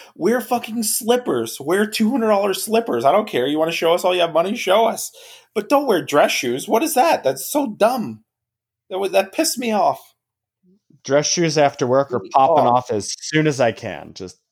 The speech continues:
Speaker 2: off.
Speaker 1: Yeah, fuck.
Speaker 2: Done.
Speaker 1: No one's wearing dress shoes during quarantine. What, what are you doing? What are you trying to prove?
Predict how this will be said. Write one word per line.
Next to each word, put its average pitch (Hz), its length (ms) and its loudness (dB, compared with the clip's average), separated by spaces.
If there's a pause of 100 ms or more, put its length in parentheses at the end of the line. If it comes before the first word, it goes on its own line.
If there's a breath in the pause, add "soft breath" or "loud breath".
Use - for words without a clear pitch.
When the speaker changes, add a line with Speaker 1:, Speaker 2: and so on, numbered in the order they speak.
(560)
Speaker 2:
off. 180 180 0
Speaker 1:
Yeah, 160 100 -4
fuck. 185 200 -2
Speaker 2:
Done. 98 160 2
Speaker 1:
No 226 80 4
one's 330 220 2
wearing 254 240 -2
dress 233 180 2
shoes 226 160 -4
during 185 200 2
quarantine. 202 400 -2
What, 196 240 0
what 226 200 -2
are 269 40 -2
you 233 260 -4 (100)
doing? 151 480 0 (300 soft breath)
What 233 100 -2
are 330 40 0
you 339 60 -2
trying 262 180 0
to - 80 -2
prove? 220 600 0